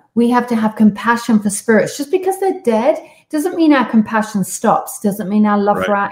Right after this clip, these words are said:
Speaker 1: in our heart stops. We have to be more compassionate about it. So listen, I think that that's an amazing analogy. I really do. I think it's,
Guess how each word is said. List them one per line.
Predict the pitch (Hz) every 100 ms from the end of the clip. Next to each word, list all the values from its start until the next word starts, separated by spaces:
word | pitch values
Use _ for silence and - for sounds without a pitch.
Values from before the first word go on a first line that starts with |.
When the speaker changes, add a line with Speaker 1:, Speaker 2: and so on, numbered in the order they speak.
| 208
Speaker 1:
in | 202
our | 202
heart | 247 262 -
stops. | - 202 165 - - - -
We | 247 294
have | 285 269 277
to | 254
be | 262
more | 214 202 214 254
compassionate | 247 208 - 170 - 190 165
about | 170 185 185 185
it. | 170
So | - 233 233 - - _ -
listen, | 285 285
I | 247 262
think | 302 269
that | 226
that's | 233 220 226
an | 214
amazing | 214 214 220 247 254 254 208
analogy. | 190 185 190 190 185 175
I | 170
really | 190 202 185
do. | 170 190 165
I | -
think | 226 220
it's, | 208 -